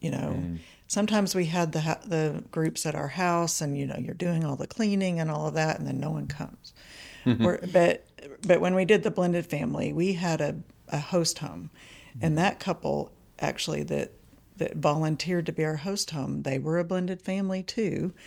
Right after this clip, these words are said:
Speaker 1: and they had been married thirty years. So that
Speaker 2: Mm.
Speaker 1: was, we were leading, but they were yet, we looked to them because
Speaker 2: Mm-hmm.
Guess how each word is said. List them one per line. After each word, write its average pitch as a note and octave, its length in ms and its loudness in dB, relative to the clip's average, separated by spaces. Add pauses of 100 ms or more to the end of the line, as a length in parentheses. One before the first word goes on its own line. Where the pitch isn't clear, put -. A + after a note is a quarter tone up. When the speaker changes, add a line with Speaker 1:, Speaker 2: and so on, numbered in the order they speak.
(360)
Speaker 1:
and F3 180 2
they F#3 300 2
had G3 200 -2
been G3 160 0
married G3+ 340 0
thirty A3+ 340 0
years. - 400 -8
So - 180 -2
that F3+ 280 0
Speaker 2:
Mm. F#3+ 40 -6
Speaker 1:
was, D#3+ 500 0 (400)
we G3+ 140 4
were B3+ 160 4
leading, E3 640 2
but D#3+ 180 -2
they F3 200 2
were F#3 160 0
yet, D#3+ 540 -2 (380)
we F3+ 160 4
looked E3+ 320 2
to F#3 100 -4
them F3+ 380 0
because D#3+ 580 0
Speaker 2:
Mm-hmm. G2 120 0